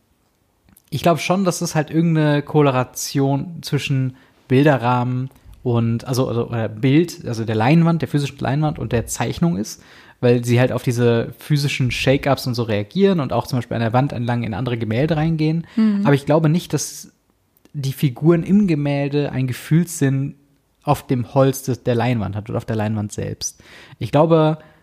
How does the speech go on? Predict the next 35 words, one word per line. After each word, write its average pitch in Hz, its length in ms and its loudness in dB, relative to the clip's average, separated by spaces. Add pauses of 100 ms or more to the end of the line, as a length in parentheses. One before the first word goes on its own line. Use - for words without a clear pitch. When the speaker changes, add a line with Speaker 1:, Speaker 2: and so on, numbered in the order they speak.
Speaker 1:
es 135 160 -2
ist 151 100 -2
so 160 80 2
ein 139 80 2
bisschen 143 400 0
wie, 131 400 2
wenn 123 160 2
sie 120 200 -2
quasi 117 300 -2
hinter 113 200 0
Glas 107 320 -4
sind 190 260 -2 (140)
Speaker 2:
Mhm. 220 240 0
Speaker 1:
und 123 420 0 (160)
quasi, 127 360 -2
wenn 123 100 0
du 123 80 0
dann 120 340 -2 (140)
von 131 200 -4
hinten 175 680 2 (720)
an 139 140 2
das 135 160 0
Terrarium 135 720 0
quasi 123 240 -2
dran 156 280 0
klopfst - 540 -4
oder 113 200 -8
so, 120 160 -8
oder 117 160 -8
dass 113 140 -12
sie, 120 140 -16
wenn 117 120 -4
sich 113 140 -14
das - 100 -20
bewegt, 135 440 -4